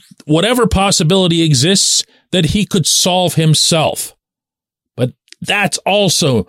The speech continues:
not just going to go away. The team overall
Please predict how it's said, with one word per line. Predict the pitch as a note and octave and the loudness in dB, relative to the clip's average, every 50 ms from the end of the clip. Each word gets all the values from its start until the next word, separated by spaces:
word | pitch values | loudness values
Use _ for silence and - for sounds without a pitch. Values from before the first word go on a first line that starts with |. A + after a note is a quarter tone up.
| - - - _ - | -8 -20 -20 _ -2
not | A#2 B2 C3 C#3+ D3 D3+ D3+ - - | 0 2 2 2 0 0 -2 -4 -6
just | - - C#3 C#3 C3 - - - | -4 0 0 2 2 0 -2 -2
going | - C3 C3 C3 B2+ A#2+ A2+ - | 0 2 2 4 4 2 0 0
to | - A#2 | 0 -4
go | G2+ F#2 G#2 A#2 A#2+ A#2 G#2+ | -4 0 0 2 2 4 2
away. | G2+ G2 G#2+ G#2+ F#2 - - - - - - | 2 2 2 2 0 -2 -6 -12 -20 -14 -6
The | - G#2 B2 C#3 | -2 0 0 0
team | - - - - A3 A#3 A#3+ A#3+ A3+ G#3 - - - | -2 -2 -2 -2 0 0 2 2 2 0 0 0 0
overall | F3 F#3+ G3 F3 E3+ F3 E3+ E3+ E3 E3 D3 A#2+ G#2 G2+ A2 A2+ - | 2 4 4 4 4 4 4 4 4 2 2 2 2 2 0 -2 -4